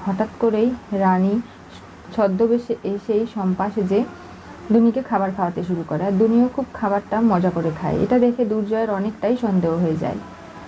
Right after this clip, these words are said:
দুর্জয় ভাবে যে না, যাই কিছু হয়ে যাক না কেন, এই মহিলার উপর নজর রাখতে হবে একে।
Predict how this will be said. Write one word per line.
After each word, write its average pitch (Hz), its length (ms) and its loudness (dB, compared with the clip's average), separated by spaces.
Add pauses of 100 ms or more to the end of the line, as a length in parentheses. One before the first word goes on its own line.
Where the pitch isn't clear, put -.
(140)
দুর্জয় 233 300 4
ভাবে 233 240 2
যে 214 120 0
না, 156 200 0 (600)
যাই 196 260 4
কিছু 240 260 0
হয়ে 226 200 4
যাক 196 240 -2
না 196 120 -4
কেন, 180 140 0 (460)
এই 233 140 6
মহিলার 214 400 2
উপর 196 160 -4
নজর 185 320 2
রাখতে 185 280 -2
হবে 196 240 4
একে। - 280 -2